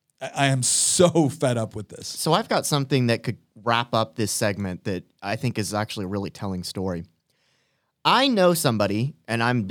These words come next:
Speaker 2: absolutely not gonna drop names in this story. I know somebody that is, I don't know if you could describe him on the right, but, um, ac-, you know, actually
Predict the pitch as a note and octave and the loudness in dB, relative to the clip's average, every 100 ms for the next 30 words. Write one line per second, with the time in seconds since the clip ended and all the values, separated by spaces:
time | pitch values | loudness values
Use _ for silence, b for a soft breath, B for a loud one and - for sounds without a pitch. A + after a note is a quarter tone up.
0 | - C#3+ - - F2+ G#2+ A#2+ G#2+ G2+ G2 | 0 0 0 -4 -2 0 2 0 -2 -4
1 | F#2+ F#2+ F#2 F#2+ F2+ F2+ F2+ F2+ - D2+ | -8 -8 -8 -6 -8 -8 -8 -8 -10 -10
2 | C#2+ - _ _ _ _ - F#3 A#3 G#3+ | -12 -16 _ _ _ _ -2 0 4 2
3 | - F3+ D#3+ D3 C#3 B2+ C3 B2+ B2+ B2 | 4 4 4 4 4 4 4 4 4 4
4 | B2 A#2+ - - _ _ _ _ _ _ | 4 2 -2 -8 _ _ _ _ _ _
5 | _ _ _ - E3+ G3 C#3+ B2+ G#2 G2+ | _ _ _ -2 0 2 2 0 -2 -4
6 | - G2+ F#2+ F#2+ F2 D#2 D#2 E2 C2 - | -4 -4 -4 -6 -8 -10 -10 -12 -12 -14
7 | - - _ _ _ _ _ B2 C#3+ C3+ | -16 -18 _ _ _ _ _ -4 0 0
8 | C3+ C3 B2 A#2 A2+ G#2+ _ _ _ _ | 2 2 2 2 0 -4 _ _ _ _
9 | _ _ _ _ _ C3+ D#3 E3 E3 D#3 | _ _ _ _ _ -2 -2 -2 -2 0
10 | F#2 - B2+ C3+ - C#3+ C3+ C3 C3 | 0 0 -2 -2 -2 2 2 2 -2